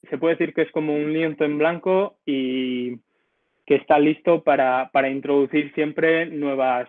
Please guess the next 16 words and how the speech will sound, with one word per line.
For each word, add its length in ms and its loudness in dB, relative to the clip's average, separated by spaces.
nuevas 360 -6
actualizaciones, 1000 -4
eh, 300 -2
que 140 -2
vayan 400 2
en, 460 -6
en 180 -8
la 140 -2
línea 340 2
de, 360 -2
de 120 -10
la 80 -4
mejora 320 0
de 60 4
la 180 -6
salud. 240 -10